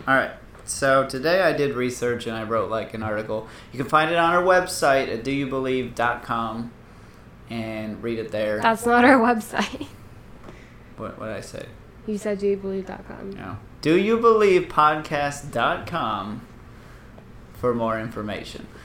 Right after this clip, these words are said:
Speaker 1: And we also have a Twitter, uh, Do You Believe Podcast, and a Facebook page, Do You Believe Podcast. And we'll have Instagram soon. It's Snapchat soon. We have some cool graphic design stuff now that my sister made.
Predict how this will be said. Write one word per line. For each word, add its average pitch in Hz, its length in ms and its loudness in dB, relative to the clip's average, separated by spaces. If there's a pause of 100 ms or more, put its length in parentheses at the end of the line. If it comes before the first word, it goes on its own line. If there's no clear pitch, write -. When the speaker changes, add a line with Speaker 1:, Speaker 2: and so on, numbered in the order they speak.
(340)
Speaker 1:
And 117 240 -2
we 117 100 2
also 120 240 -2
have 107 80 -8
a - 40 -10
Twitter, 170 520 2 (260)
uh, 110 240 -2
Do 107 140 -4
You 113 80 -4
Believe 107 260 -6
Podcast, 98 720 -6
and 123 240 -2
a - 20 -8
Facebook 151 460 -2
page, 92 340 -6 (720)
Do 120 80 -4
You 107 200 -4
Believe - 440 -12
Podcast. - 500 -14 (880)
And 113 360 -8
we'll 120 140 -4
have 113 400 -4
Instagram 131 520 -4
soon. 117 460 -6 (280)
It's - 200 -12
Snapchat 131 640 -2
soon. 120 600 -4 (160)
We 135 100 -8
have 135 200 0
some 127 160 -2
cool 139 280 0
graphic 135 360 -2
design 135 340 -2
stuff 135 260 -2
now 127 260 -2
that 104 140 -6
my 113 80 -8
sister 113 300 -12
made. 50 320 -12